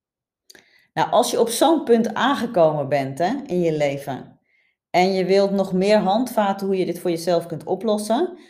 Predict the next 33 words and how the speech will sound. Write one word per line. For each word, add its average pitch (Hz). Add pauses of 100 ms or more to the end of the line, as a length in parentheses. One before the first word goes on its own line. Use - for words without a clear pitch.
(240)
dan 180
nodig 208
je, -
nodig 220
ik 196
je -
heel 185
graag 175
uit 208
om 175
een 175
kijkje 202
te 185
nemen 165
op 156
mijn 156
website 156 (340)
W 147
W 180
W 143
venitel 147
punt 131
N 127
L. 294 (800)
Daar 202
kun 214
je 190
ook 151
gratis 214
een 175
zevendaagse 170
minicursus 196
aanvragen, 175